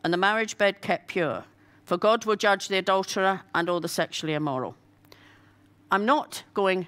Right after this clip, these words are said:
to speak about the rights and wrongs of different sorts of marriages. Different topic altogether. But when we look at modern society,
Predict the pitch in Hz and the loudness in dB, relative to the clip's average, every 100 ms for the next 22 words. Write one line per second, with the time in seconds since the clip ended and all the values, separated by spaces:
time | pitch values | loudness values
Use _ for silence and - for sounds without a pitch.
0 | - - - 185 - - 165 160 165 170 | -10 -12 -2 -2 -2 -2 -2 0 -2 0
1 | 175 - 160 160 165 151 147 165 175 - | 0 -2 -4 -2 -2 -4 -6 -6 -6 -4
2 | 151 160 151 147 147 135 143 - _ _ | -6 -4 -4 -4 -4 -6 -10 -12 _ _
3 | _ _ - _ _ _ _ _ _ _ | _ _ -20 _ _ _ _ _ _ _
4 | - 180 180 165 151 156 151 139 147 139 | -6 -4 -4 -6 -6 -4 -6 -6 -4 -4
5 | 139 143 _ - - - - - 294 - | -6 -10 _ -20 -20 -20 -8 4 4 4
6 | - 214 247 240 233 262 302 339 262 262 | 0 0 2 2 0 0 2 0 2 0
7 | 254 233 226 - 254 285 262 - 135 156 | 0 -4 -4 0 2 2 0 -4 -6 -6